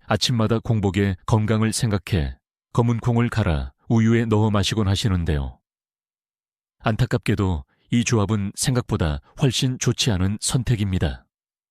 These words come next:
우유는 고단백, 고칼슘 식품으로 특히 칼슘이 풍부하여 뼈의 밀도를 높이고 골다공증 예방에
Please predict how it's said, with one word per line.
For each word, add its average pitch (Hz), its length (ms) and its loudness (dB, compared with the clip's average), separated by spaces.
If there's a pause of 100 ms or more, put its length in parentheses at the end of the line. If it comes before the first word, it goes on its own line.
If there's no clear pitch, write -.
(800)
우유는 107 580 0 (100)
고단백, 104 540 -2 (380)
고칼슘 127 580 0
식품으로 104 640 -2 (340)
특히 113 380 0 (100)
칼슘이 135 420 0
풍부하여 90 720 -2 (160)
뼈의 123 280 2
밀도를 120 460 0
높이고 87 520 -2 (340)
골다공증 117 720 0
예방에 92 460 0